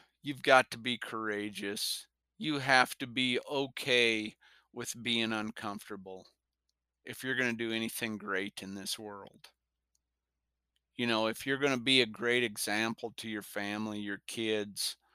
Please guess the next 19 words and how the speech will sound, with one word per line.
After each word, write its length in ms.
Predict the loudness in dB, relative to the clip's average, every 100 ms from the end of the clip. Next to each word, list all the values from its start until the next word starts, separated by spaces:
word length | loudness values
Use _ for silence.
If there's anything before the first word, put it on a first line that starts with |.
| _ _ _ _ -4
you 160 | 0
know, 420 | 2 2 0 -4 -14 _ -8
a 100 | -4
mentor 840 | 0 2 2 2 -4 -4 -2 -4 -8 -8
to 140 | -2
others, 640 | 0 0 -2 -4 -4 -6 -6 _ _ _ _ _ _
you, 200 | -8 -4
you 280 | -4 -4 -2
gotta 240 | 0 2 2
have 240 | 2 0
courage. 640 | -6 -6 -4 -8 -2 -2 -2 _ _ _ _ _ _ _ _
Well, 160 | -6
your 200 | 0 0
horses 480 | 2 2 2 2 2
have 240 | 2 2 2
to 80 |
have 180 | 0 0
courage. 400 | -8 -4 -2 2
I, 240 | 6 6